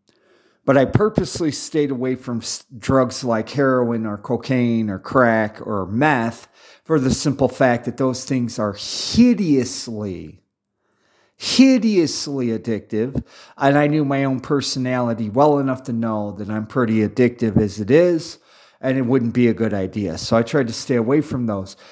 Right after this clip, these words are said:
But I've known enough people in my lifetime that this concept I'm about ready to explain to you,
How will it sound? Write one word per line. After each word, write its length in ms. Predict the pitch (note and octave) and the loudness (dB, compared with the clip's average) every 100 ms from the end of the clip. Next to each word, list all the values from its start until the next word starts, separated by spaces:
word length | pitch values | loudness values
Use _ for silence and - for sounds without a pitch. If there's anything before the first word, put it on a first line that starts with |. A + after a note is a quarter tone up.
| - _ | -20 _
But 120 | F#3+ | 0
I've 300 | G3+ F#3+ B2 | 4 2 2
known 220 | C#3 C3+ B2+ | 0 0 0
enough 380 | B2 A#2 - | -2 -4 -6
people 600 | - A#2 G#2 G2 G2+ G2+ _ _ _ _ | -6 -6 -6 -10 -10 -12 _ _ _ _
in 160 | D#3 D3 | 2 4
my 160 | C3 | 4
lifetime 800 | A#2 A2+ A2+ A2 - G#2 F#2 G2 G2 _ _ _ _ _ _ _ _ _ _ _ _ _ _ _ _ _ _ _ _ | 2 2 0 -2 -8 -8 -8 -12 -16 _ _ _ _ _ _ _ _ _ _ _ _ _ _ _ _ _ _ _ _
that 760 | - A2 D3+ C#3+ C#3 A#2+ - _ _ _ _ _ _ _ _ _ _ _ | -6 4 6 6 4 -2 -8 _ _ _ _ _ _ _ _ _ _ _
this 320 | A#2 C#3+ D#3+ - | 2 4 4 0
concept 600 | - F#3+ F3+ - E3+ E3 | -2 0 0 -2 -2 0
I'm 140 | C#3 | -2
about 300 | A#2+ C#3+ C#3 | 0 0 2
ready 240 | D3+ C3 | 0 -2
to 220 | A#2+ C3 A#2+ | -4 -4 -4
explain 720 | G2+ - - C#3+ D3+ C#3+ B2 | -6 -12 -8 -2 0 0 0
to 80 | A2+ | -2
you, 440 | G2 F#2+ F#2 F2 | -4 -6 -10 -14